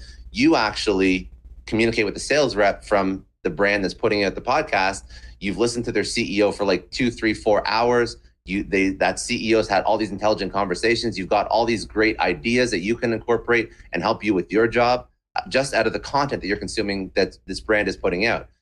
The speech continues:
So that's going to in-, incredibly expedite the, the sales process, just because you're putting out this content that is helping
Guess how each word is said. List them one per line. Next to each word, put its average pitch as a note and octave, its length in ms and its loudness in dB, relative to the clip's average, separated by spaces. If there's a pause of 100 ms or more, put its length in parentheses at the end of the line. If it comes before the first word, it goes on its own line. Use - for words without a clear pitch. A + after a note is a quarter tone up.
(140)
So G#2+ 520 2
that's B2+ 320 -2
going A2 280 -2
to F#2+ 440 -2
in-, G2 180 -8 (120)
incredibly A2 680 0
expedite F2+ 560 0
the, F2+ 300 -4
the - 100 -10
sales F#2 300 2
process, F#2 460 0 (280)
just A#2 320 0
because G#2 340 0
you're F#2+ 120 -4
putting F#2+ 260 -2
out F2+ 100 -2
this F2+ 140 -6
content E2+ 540 -6 (240)
that F2 120 2
is F2 140 0
helping G#2 540 -2